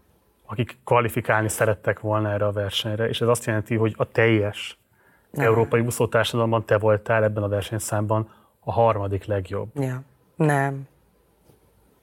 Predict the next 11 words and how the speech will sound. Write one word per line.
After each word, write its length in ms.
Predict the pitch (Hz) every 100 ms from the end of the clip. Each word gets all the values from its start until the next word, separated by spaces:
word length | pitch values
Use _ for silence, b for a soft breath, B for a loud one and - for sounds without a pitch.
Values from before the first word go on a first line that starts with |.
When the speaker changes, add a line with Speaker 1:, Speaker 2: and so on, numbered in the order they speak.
| _ _
Speaker 1:
Ez 180 | - 117
nem 180 | 113 113
tud 200 | 127 113
örömforrás 720 | - 110 110 104 113 107 113 -
lenni 220 | 104 107
az 100 | 107
Speaker 2:
Nem. 80 | -
Speaker 1:
ember 200 | 101 107
számára? 600 | - 101 104 104 104 - _ _ _ _ _ _ _ _ _ _ _ _ _ _ _ _
Speaker 2:
Nem. 280 | 147 143 139 _ _ _ _ _ _ _ _ _ _ _ _ _ _ _ _ _ _ _ _ _ _ _ _ _ _ _
Borzasztó. 720 | - 156 139 160 - - 160